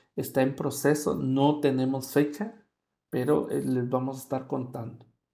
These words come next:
Pero aquí está, miren. Esto está interesante. Yo soy fanático de la, del, de la ciberseguridad. A mí me gusta el tema de la, del hacking. Y aquí está, miren. Ah, perdón, perdón, perdón, perdón, perdón.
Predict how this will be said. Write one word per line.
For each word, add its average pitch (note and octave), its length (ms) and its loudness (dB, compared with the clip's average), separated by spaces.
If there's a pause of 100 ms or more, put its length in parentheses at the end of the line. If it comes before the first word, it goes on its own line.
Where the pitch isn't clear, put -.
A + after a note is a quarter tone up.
(320)
Pero D3+ 240 4
aquí F3+ 180 -4
está, C#3 220 -4
miren. A3+ 380 -4 (2750)
Esto B2 340 -2
está C#3+ 240 -6
interesante. B2+ 720 -2
Yo D#3 160 8
soy D#3 180 0
fanático B2 760 -6
de - 120 -10
la, - 400 -12
del, - 440 -16
de D#2 120 -12
la - 140 -10
ciberseguridad. - 680 -12
A - 40 -12
mí C3+ 120 -4
me C#3 140 2
gusta D#3+ 360 6
el A#2+ 120 -4
tema B2 240 -2
de A#2+ 100 -6
la, - 260 -8
del - 280 -10
hacking. - 460 -14 (840)
Y D3+ 180 2
aquí D3+ 200 0
está, A#2 240 -6
miren. B2+ 320 -6
Ah, - 340 -12
perdón, C#3 260 -2
perdón, D3+ 300 -6
perdón, - 240 -8
perdón, - 260 -10
perdón. - 280 -14